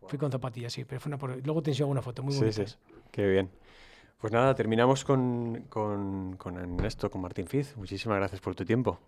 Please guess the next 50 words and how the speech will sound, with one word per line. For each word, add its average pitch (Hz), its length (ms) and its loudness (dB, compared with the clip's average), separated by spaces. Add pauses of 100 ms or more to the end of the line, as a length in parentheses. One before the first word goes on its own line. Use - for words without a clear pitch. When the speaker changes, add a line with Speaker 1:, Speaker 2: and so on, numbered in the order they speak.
Speaker 2:
Un 98 160 -10
Speaker 1:
Nada. 139 140 2
Speaker 2:
placer 98 640 4
haber 98 180 2
estado 98 220 -2
aquí 98 160 -6
en 95 60 -6
tu 95 100 -4
casa 98 180 -4
en 95 60 -4
Vitoria 127 500 6 (220)
y, 87 680 -4
y 92 80 -10
un 90 80 -8
placer 92 220 -6
conocerte. 87 480 -2 (320)
Speaker 1:
A 123 80 -6
mí 147 100 4
me 151 140 8
hubiera 156 320 12
gustado, 156 340 6
Alberto, 151 560 6
para 143 160 4
que 143 80 2
no 143 80 4
hemos, 143 280 2
no 143 180 -2
hemos 143 220 2
podido 151 400 6
haberte 139 260 2
enseñado 143 460 4
los 135 180 2
lugares 143 540 4
tan, 127 600 2
Speaker 2:
Sí. 107 280 2 (280)
Speaker 1:
tan 139 200 4
bonitos 143 300 6
que 143 100 0
tenemos 147 400 2
en 131 80 0
Vitoria. 135 260 0
Vitoria-Gasteiz 143 1900 2
tiene 147 220 2
t-, 143 180 -8
las 143 260 0
infraestructuras 139 720 2
Speaker 2:
Mm. - 40 -18
Speaker 1:
como 127 180 -6
para 127 160 -6
hacer 143 380 0